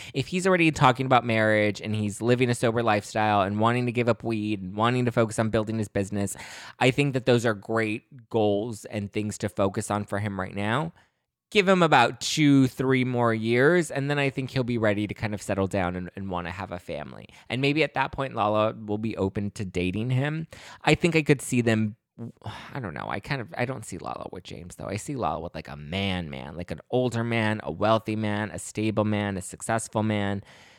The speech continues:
Not to say that James can't be any of those things, but I just still see James as very much of a boy.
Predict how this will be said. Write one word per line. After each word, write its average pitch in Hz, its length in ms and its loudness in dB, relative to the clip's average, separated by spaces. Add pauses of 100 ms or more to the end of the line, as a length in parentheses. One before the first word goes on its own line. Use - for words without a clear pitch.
(560)
Not 202 260 6
to 185 60 2
say 160 140 2
that 127 160 2
James 113 240 -2
can't 110 220 -6
be 110 100 -2
any 104 160 -2
of 98 80 -6
those 90 220 -8
things, 131 260 -4
but 117 80 -6
I 120 80 -2
just 131 180 -4
still 135 200 -4
see 123 200 -10
James 107 400 -8
as 92 140 -10
very 104 320 0
much 98 260 -6
of 90 80 -8
a 85 80 -4
boy. - 460 -16